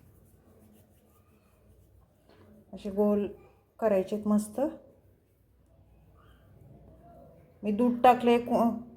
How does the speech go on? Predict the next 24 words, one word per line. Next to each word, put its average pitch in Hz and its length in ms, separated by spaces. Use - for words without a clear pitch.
पाणी 233 280
टाकलं 247 360
तरी 240 220
चालतंय, 226 360
पिठामध्ये 220 520
मळलं 202 380
तरी. 214 240
कोणी 220 160
कोणी 226 220
दुधात 226 680
मळतं, 220 320
कोणी 226 300
पाण्यामध्ये 214 580
मळतं. 214 480
अशा 214 200
प्रकारे 226 540
आपल्याला 214 360
हे 214 260
छोटे 214 260
छोटे 202 140
गोळे 196 260
करून 202 300
घ्यायचेत 208 320
बघा. 196 260